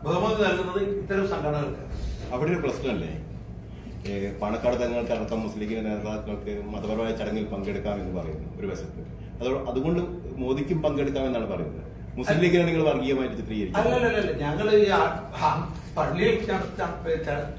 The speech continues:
Speaker 1: പള്ളിയിൽ നടക്കുന്ന ചടങ്ങിൽ പങ്കെടുത്തുകൊണ്ട് ലീഗ് വർഗീയ അങ്ങനെ, ഏ, അ-, എന്നല്ല ഞാൻ പറഞ്ഞു. ഒരിക്കലും പറയാ-,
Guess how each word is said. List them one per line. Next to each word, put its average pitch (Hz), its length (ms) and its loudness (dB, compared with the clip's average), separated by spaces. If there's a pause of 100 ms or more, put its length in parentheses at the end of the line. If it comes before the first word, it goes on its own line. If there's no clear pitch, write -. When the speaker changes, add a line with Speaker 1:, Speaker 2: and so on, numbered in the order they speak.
(120)
Speaker 1:
പള്ളിയിൽ 160 380 0
നടക്കുന്ന 175 400 -2
ചടങ്ങിൽ 156 400 -2
പങ്കെടുത്തുകൊണ്ട് 165 520 0 (120)
ലീഗ് 151 340 -2 (560)
വർഗീയ 143 300 0 (160)
അങ്ങനെ, 151 200 0 (600)
ഏ, 160 40 6 (280)
അ-, 147 160 -2 (160)
എന്നല്ല 160 240 0 (100)
ഞാൻ 151 140 0
പറഞ്ഞു. 139 240 -4
ഒരിക്കലും 131 280 -4
പറയാ-, 160 300 0